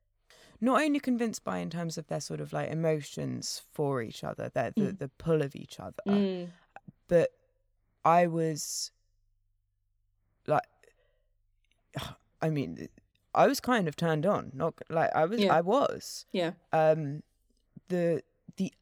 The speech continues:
Speaker 1: urgency of their desire.
Speaker 2: Yes, yes.
Speaker 1: It's like, it's so, that very first scene where you see them,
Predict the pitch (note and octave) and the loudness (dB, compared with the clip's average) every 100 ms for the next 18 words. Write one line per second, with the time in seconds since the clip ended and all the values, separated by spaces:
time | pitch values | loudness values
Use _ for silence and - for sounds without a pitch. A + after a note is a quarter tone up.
0 | - G3+ A3+ F#3+ F#3 D#3 - - C#3+ - | 6 6 6 2 0 -2 -4 -6 -4 -6
1 | G1+ - _ _ - D#3+ D3 - - E3+ | -10 -14 _ _ 0 0 0 -10 -6 2
2 | D#3+ D3+ D#3 C#3 E3 E3+ C#3+ - G1+ A3 | 4 4 0 0 2 2 2 0 -2 2
3 | F#3 E3+ - - _ - F#3+ D#3+ - - | 0 0 -12 -16 _ 0 0 0 -6 -2
4 | F#3+ - B3+ B3+ F#3 - - - - - | 0 0 -2 0 2 0 -2 -6 -6 -6
5 | - A#3+ B3 A#3 - - - _ _ A3 | -2 0 2 2 0 -6 -20 _ _ -2
6 | B3 A3+ A#3 B3+ B3+ G#3+ - - A3+ A3+ | -2 2 4 6 4 2 -4 2 4 6
7 | G#3+ - - - A3 F3 A2+ G#2 D#3 - | 2 -2 -6 -2 0 0 -2 -4 -6 -10
8 | _ - E3 E3 E3+ D#3+ G3 F#3+ F3 D#3+ | _ -2 0 0 -2 -4 -2 -2 -2 -2
9 | D#3+ D#3+ D#3 | -2 -2 -4